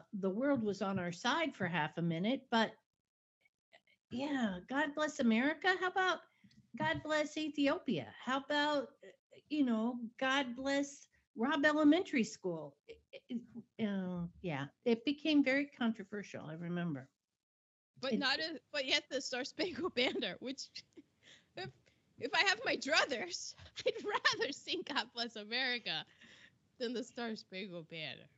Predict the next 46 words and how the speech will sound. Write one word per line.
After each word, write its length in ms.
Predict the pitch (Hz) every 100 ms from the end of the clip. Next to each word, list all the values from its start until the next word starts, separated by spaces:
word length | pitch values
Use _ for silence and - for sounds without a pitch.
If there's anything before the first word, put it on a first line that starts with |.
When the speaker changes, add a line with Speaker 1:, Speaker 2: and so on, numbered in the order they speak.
| _
Speaker 2:
But 260 | 147 151 131 - - - - - -
it, 240 | 349 - 277
it's 320 | 226 240 -
just, 240 | 285 -
it, 200 | 214 254 -
it's 260 | 294 -
just 180 | 349 339 -
interesting 600 | 320 - 339 - 294 285
because 640 | 269 - 269 262 247 - _ _ _ _ -
I 160 | 233
would, 200 | 269 262 -
I 100 | 220
took 300 | 233 214 190
off 180 | 240 269
my 140 | 254 247
hat, 320 | 233 233 -
like, 160 | 226 226
'cause 140 | 262
I 80 | 240
had 220 | 247 233 240
my 200 | 214 233
initial 480 | 254 240 254 - 240
reaction 580 | 240 240 233 - 254
when 100 | 240
they're 100 | 226
singing 340 | 233 247 269 240
God 200 | 240 240
Bless 200 | 247 254
America, 540 | 247 233 247 254 240 - _ _
and 140 | 180 220
then 100 | 214
I 80 | 208
took 240 | 240 220
off 180 | 202 -
my 160 | 190 185
hat 400 | 185 196 208 - -
and 180 | 185
put 200 | - 196
on, 200 | 185 180
like, 260 | 175 165 - _ _ 95 -
what 220 | 180 196 185
the, 120 | 143
an 100 | 160 -
opposite 680 | 165 185 226 226 247 226 -
version 540 | 226 247 254 247 262 -
w-, 180 | 139